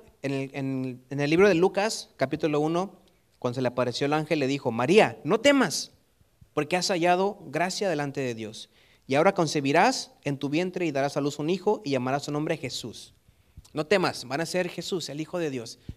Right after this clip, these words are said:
Imagi-, perdón, imagínate a esa jovencita que se le aparece un ángel y le dice, "Oye, vas a tener un bebé." Perdón, "Pero ¿cómo si no he tenido, no he conocido a mi, a mi novio José?" "No te preocupes, eso va a venir el Espíritu sobre ti,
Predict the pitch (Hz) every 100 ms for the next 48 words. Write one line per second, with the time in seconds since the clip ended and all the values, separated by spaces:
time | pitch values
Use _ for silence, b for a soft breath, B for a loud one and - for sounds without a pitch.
0 | - 143 151 - - - - 127 127 127
1 | 135 170 190 202 220 180 151 135 160 185
2 | 151 135 127 - b b - 123 123 135
3 | - 160 160 165 151 135 135 131 139 170
4 | - _ _ _ _ 113 120 143 135 -
5 | _ _ - 113 123 147 165 143 - _
6 | - - _ _ - - - _ _ _
7 | 120 120 107 139 139 196 247 240 170 180
8 | 190 175 180 160 147 170 196 156 165 151
9 | 135 127 120 120 123 127 147 147 131 180
10 | - _ _ B B B B B B -
11 | - 123 147 143 151 127 120 113 107 104
12 | 117 127 143 - 147 147 - 165 160 151
13 | 160 190